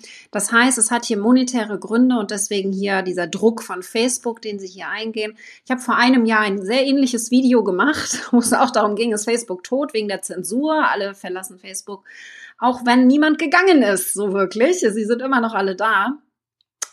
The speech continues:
zumindest die meisten tatsächlich. Und da gucken wir uns mal die Zahlen an. Wir hatten nämlich jetzt den Earnings Call.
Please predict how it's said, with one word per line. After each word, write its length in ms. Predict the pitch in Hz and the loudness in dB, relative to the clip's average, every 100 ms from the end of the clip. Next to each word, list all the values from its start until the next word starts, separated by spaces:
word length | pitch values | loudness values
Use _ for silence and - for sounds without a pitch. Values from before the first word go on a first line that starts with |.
| _ | _
zumindest 420 | 233 196 202 196 | -6 -4 -6 -6
die 60 | 196 | -8
meisten 420 | 185 190 - 196 | -6 -6 -6 -8
tatsächlich. 640 | 196 190 208 202 247 262 - - - - - _ | -12 -12 -12 -6 -4 -6 -10 -20 -20 -20 -20 _
Und 340 | - 220 226 | 2 4 4
da 100 | 226 | 2
gucken 300 | 208 277 302 | 0 -2 -2
wir 120 | 269 226 | 0 0
uns 240 | 240 - | -2 -2
mal 380 | 226 214 220 226 | -2 0 0 0
die 360 | 208 214 208 | -4 -6 -6
Zahlen 760 | 208 - - 226 277 339 240 220 | -4 -6 -4 0 2 4 4 2
an. 400 | 208 202 220 196 | -2 -2 0 0
Wir 120 | 202 | -2
hatten 220 | 220 247 | -4 0
nämlich 320 | 254 254 262 254 | 2 4 2 0
jetzt 380 | 240 240 - | -6 -6 -8
den 240 | 220 214 214 | -4 -4 -6
Earnings 540 | 214 214 240 262 - - | -2 2 4 2 0 -8
Call. 500 | - 277 269 294 | -4 0 0 0